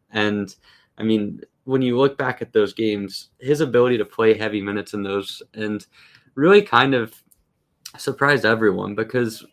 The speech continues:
I mean, we were talking about it at the time, kind of a little bit of a joke about, "Oh, Clarence is gonna be player of the game in this one. It's gonna be, like, a fifty to forty-nine type of game." But really, like, his ability to get heavy minutes and actively help the team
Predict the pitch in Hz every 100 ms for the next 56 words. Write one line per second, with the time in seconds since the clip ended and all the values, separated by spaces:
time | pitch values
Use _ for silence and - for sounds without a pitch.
0 | - 131 123 143 165 - 110 110 107 101
1 | - 101 - - 104 104 98 120 117 107
2 | 110 107 101 92 90 104 110 101 98 101
3 | 104 104 - 110 - 110 104 95 101 98
4 | 95 98 104 101 98 95 - 98 98 95
5 | _ _ - 123 107 104 104 113 110 101
6 | 95 110 101 98 101 95 101 - 98 101
7 | 101 101 - _ _ _ - 131 104 120
8 | 165 170 135 113 - 151 170 117 107 120
9 | 113 101 95 - 113 110 104 _ _ _
10 | _ - 160 135 120 117 101 104 101 95
11 | - - 120 117 110 117 123 - 120 110
12 | 101 107 - 95 113 107 98